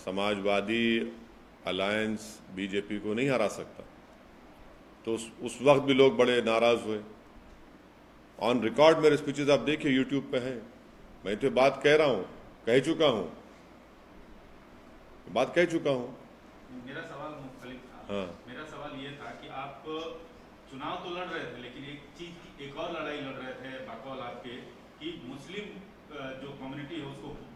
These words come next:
Speaker 2: vote bank की तरह अब तक इस्तेमाल करती आई हैं political party, इनका अपना leadership होना चाहिए। तो क्या आपको नहीं लगता कि उस जनता से जिससे आप अपील कर रहे थे उसने आपको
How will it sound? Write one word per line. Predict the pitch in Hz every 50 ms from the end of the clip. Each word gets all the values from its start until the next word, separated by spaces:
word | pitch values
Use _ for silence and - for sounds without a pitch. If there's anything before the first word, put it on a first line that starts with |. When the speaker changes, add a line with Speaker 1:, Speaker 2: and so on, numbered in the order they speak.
| -
Speaker 2:
vote | 131 170 180
bank | 180 - 151 151 151 151
की | 151 151
तरह | - 147 143 143
अब | 143 143 143 143 - - 139 147 143 139
तक | 165 - 160
इस्तेमाल | 151 - - 139 123 131 131
करती | 135 135 135 131 127 127 127 135 131
आई | 127 127 127
हैं | 123 123 -
political | 120 117 113 113 117 - 135
party, | 123 113 - 117 113 113 - 135
इनका | 131 120 - 131 127
अपना | 123 - 139 143 139
leadership | 131 120 117 123 135 131 131 - - - 110
होना | 110 107
चाहिए। | 104 104 - 92 87 - - - - - - - - - -
तो | 139
क्या | 139 139 165 160
आपको | 160 160 165 165 160
नहीं | 147 135 139 170
लगता | 170 170 170 170 170
कि | 170 165 165 160 156 147 147 - - - - 170
उस | 185 185 185 - - -
जनता | 139 143 143 143 - 165 151
से | 156 147 - - 127
जिससे | - - 147
आप | 139 131 - -
अपील | - - 147 143 139 139
कर | 131
रहे | 127 131 127 127
थे | 131 131 123
उसने | - - 139 135
आपको | 127 - - 131